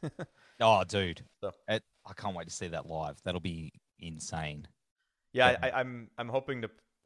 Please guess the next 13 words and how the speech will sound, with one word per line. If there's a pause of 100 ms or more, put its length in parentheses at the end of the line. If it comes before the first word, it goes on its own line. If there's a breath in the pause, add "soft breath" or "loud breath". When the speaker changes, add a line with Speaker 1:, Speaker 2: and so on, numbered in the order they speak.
(160)
Speaker 1:
like,
I,
I
know
we'll
eventually
play
all
the
songs
live, (440)
like, (100)
we'll